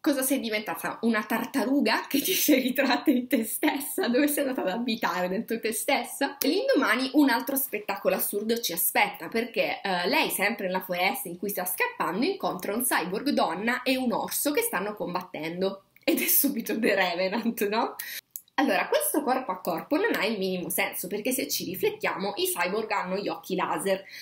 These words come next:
di conseguenza, eh, possono benissimo combattere a distanza, anzi dovrebbero proprio evitare il corpo a corpo, perché se possono ferire a distanza non ha nessun senso che vanno sotto, soprattutto se stai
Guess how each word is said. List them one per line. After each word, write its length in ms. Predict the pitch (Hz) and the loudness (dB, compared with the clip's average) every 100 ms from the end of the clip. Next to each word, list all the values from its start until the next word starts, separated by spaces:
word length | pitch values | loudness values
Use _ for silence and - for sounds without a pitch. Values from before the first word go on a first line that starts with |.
| - | -6
di 140 | 220 | -2
conseguenza, 960 | 254 269 269 277 226 160 185 - 240 - | 0 0 0 0 0 -2 -2 0 0 0
eh, 220 | 196 180 | 0 0
possono 400 | 180 240 - 196 | 0 -2 -2 -2
benissimo 500 | 247 233 185 - 185 | 0 0 -2 -4 -4
combattere 640 | 185 254 160 - 190 190 - | 0 0 0 -2 0 0 -2
a 120 | 170 | -8
distanza, 840 | 165 - - - 175 - 170 - | -6 -4 -2 -2 -4 -4 -6 -6
anzi 440 | - 247 196 - 165 | -4 -2 -2 -4 -2
dovrebbero 420 | 196 220 196 202 | -2 0 -2 -2
proprio 400 | 262 285 240 - | -2 -2 -2 0
evitare 560 | 196 185 180 320 220 170 | -2 -2 -2 0 2 0
il 220 | 190 180 | -2 -6
corpo 320 | 180 180 160 | -4 -4 -6
a 60 | - | -6
corpo, 500 | 175 - - 185 180 | -4 -4 -2 2 2
perché 300 | 180 - 185 | 0 -2 -4
se 160 | 185 | -4
possono 420 | 180 214 - 175 180 | -2 -4 -4 -6 -4
ferire 540 | 202 208 220 170 - | -2 -2 -2 -2 -4
a 160 | - 175 | -4 -2
distanza 680 | 196 - - 175 175 - 202 | 0 0 0 -2 -4 -2 -2
non 160 | 185 | -2
ha 40 | 175 | -4
nessun 360 | 170 220 320 | -4 -2 -2
senso 340 | 320 147 185 190 | -2 -4 -6 -6
che 200 | - - | -6 -6
vanno 500 | 180 165 185 185 - | -6 -2 0 -2 -4
sotto, 440 | - - - - 190 | -6 -6 -6 -6 -4
soprattutto 500 | 196 202 - 185 190 | -4 -6 -6 -4 -4
se 140 | 180 | -6
stai 520 | - 165 165 170 170 | -6 -4 -2 -2 -4